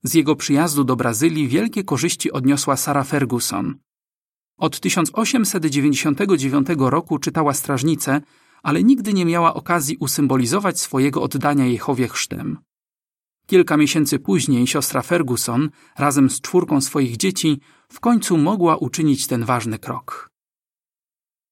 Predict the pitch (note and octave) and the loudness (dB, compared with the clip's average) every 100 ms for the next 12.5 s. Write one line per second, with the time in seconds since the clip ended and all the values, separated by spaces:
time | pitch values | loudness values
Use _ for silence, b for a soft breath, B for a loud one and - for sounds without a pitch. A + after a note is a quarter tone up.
0 | _ _ - - - G#3 C#3 C3+ B2 G#3+ | _ _ -8 -4 0 0 2 0 0 0
1 | A#3+ G3+ E3+ - E3+ D#3+ D3 C3 G#2 G2+ | 0 0 -2 0 0 2 2 2 0 -4
2 | - - - _ _ _ _ _ _ _ | -6 -10 -18 _ _ _ _ _ _ _
3 | _ _ _ _ _ _ _ - - - | _ _ _ _ _ _ _ -4 -4 2
4 | B3 A3+ - G3 G3+ F3 F3 D3 B2 D#3+ | 2 4 2 0 0 -2 0 0 0 0
5 | F#3+ E3 C3 B2 B2 C3+ G3 E3 - D#3 | 0 0 -2 -2 0 0 0 -2 -2 -2
6 | - F3+ A#2 A#2+ F#3 C4 - C#3 C3 A3 | -2 -2 0 -2 -4 -8 -4 -2 0 0
7 | G3 - D#3 - - E3+ C#3+ B2+ F3+ B2+ | 0 -2 -2 0 -2 -2 -2 0 0 0
8 | A2 B2 E3+ - - - C3+ D3+ A#3 G3 | -2 -2 -6 -10 -10 -2 0 2 2 0
9 | D#3 - D#3 C#3+ C#3+ D#3 D#3+ C3+ D3+ F3 | 0 -2 0 2 2 2 0 0 0 0
10 | E3 C#3 - C#3 F#3+ F3+ D3 C3+ C#3+ C3+ | 0 -2 0 0 2 0 0 0 0 2
11 | C3 - B2 A#2+ B2 C3 C3 - - - | 0 0 -2 -2 -4 -4 -4 -6 -6 -6
12 | - - - - | -6 -6 -10 -12